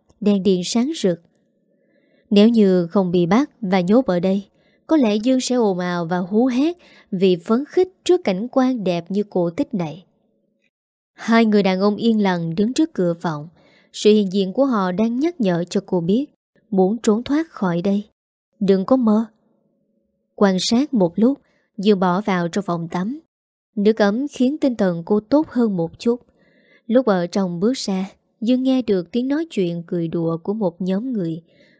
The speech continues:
Cô nghĩ khả năng họ là khách du lịch. Nhưng rồi trong sự ồn ào ấy, cô nghe được giọng nói của một người rất quen. Và cô biết người đó là ai.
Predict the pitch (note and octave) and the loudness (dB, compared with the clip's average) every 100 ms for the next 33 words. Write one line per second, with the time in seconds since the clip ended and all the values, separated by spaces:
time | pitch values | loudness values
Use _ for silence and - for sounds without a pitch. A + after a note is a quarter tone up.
0 | _ A3+ G#3 F#3+ G3+ A3 G3+ B3 B3 A3+ | _ 2 4 2 0 0 -2 0 0 0
1 | F#3 F3+ F3 C#4+ G3+ F3+ F3+ E3 E3 _ | 0 -2 -4 -8 -4 -2 -2 -4 -8 _
2 | _ _ _ _ _ A3 A3+ G3+ F#3+ F3+ | _ _ _ _ _ 0 2 2 2 2
3 | C4 C4 F#3+ F3 E3+ E3 D#3 E3+ A3+ E4 | -2 0 0 0 -2 -4 -4 -4 -4 -6
4 | - _ _ _ _ _ G#3 F#3+ F#3+ F3+ | -12 _ _ _ _ _ 2 4 2 2
5 | E3+ E3 E3 _ - F#3 E3+ F3 G#3+ C#4 | 2 0 -2 _ 0 2 2 0 0 -2
6 | C4+ G#3+ E3 F#3 E3 F3 B3 C4+ _ G#3+ | 0 0 0 -2 -2 0 -2 -2 _ 2
7 | A3 A3 _ _ _ _ _ _ _ _ | 4 0 _ _ _ _ _ _ _ _
8 | - G3 G3 A3 B3+ F4 A#3+ F#3+ G3 A#3+ | -4 0 0 2 2 2 2 2 2 2
9 | D4+ F#3 - G3 A#3+ | 4 2 2 2 0